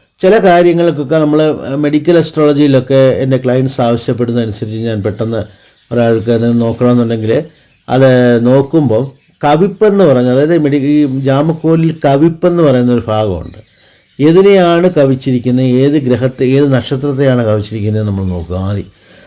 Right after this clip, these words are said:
അപ്പോൾ എക്സാമ്പിളായിട്ട് ഇപ്പം ഞാൻ പറയാം, ആ, പിന്നെ ആ കവിപ്പ് വന്നിട്ട്, ആ, പിന്നെ, ഉം,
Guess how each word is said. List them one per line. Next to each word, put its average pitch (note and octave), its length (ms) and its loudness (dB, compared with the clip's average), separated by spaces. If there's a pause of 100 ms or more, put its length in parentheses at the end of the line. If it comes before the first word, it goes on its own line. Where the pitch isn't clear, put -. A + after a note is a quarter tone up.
(160)
അപ്പോൾ F#3+ 280 4
എക്സാമ്പിളായിട്ട് F#3 760 2
ഇപ്പം E3+ 160 0
ഞാൻ D#3+ 180 0
പറയാം, C#3 340 0 (360)
ആ, D3 200 2
പിന്നെ C#3 560 2 (500)
ആ D3 100 -2
കവിപ്പ് D#3+ 500 2 (100)
വന്നിട്ട്, C#3+ 460 0 (180)
ആ, C3 340 2
പിന്നെ, B2 560 0 (520)
ഉം, C3 640 -2